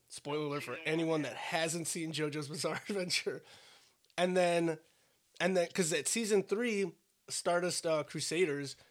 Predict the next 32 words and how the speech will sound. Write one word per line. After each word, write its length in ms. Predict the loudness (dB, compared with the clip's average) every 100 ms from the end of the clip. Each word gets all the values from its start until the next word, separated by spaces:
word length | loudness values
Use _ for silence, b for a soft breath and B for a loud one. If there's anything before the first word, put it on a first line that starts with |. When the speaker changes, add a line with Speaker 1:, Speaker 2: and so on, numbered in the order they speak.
| b
Speaker 1:
Jonathan 480 | -4 2 4 4 2
is 120 | 0
an 100 | 0 -4
old 240 | -4 -4 -2
man. 520 | -2 0 -2 -4 -10 _ _ _ _ _ _ _ _ _ -8
And 200 | -6 -4
his 400 | 2 4 4 -2
daughter 420 | 2 4 4 2
that 120 | -2
he 180 | -4 -4
had 160 | 0 0
with 160 | 0
Susie 340 | -4 -4 -4 -6
Q 520 | -8 -6 -4 -4 -6 b b b b
got 180 | -2 0
married 420 | 0 2 2 0
to 80 | -4
someone 340 | -4 -2 -2 -4
from, 340 | -2 -2 -2
I 40 | -2
think, 220 | -2 -2
Japan, 580 | -6 -2 -2 0 -4 -6
and 100 | -6
that's 180 | -6 -6
where 80 | -6
you 120 | -6
get 180 | -6 -6
Jotaro. 520 | -2 -4 -2 -2 -2
Speaker 2:
Yeah. 40 | -6 b b b
Speaker 1:
So 180 | -2 0
Lisa 380 | 4 2 4 2
Lisa 540 | 4 2 2 2 0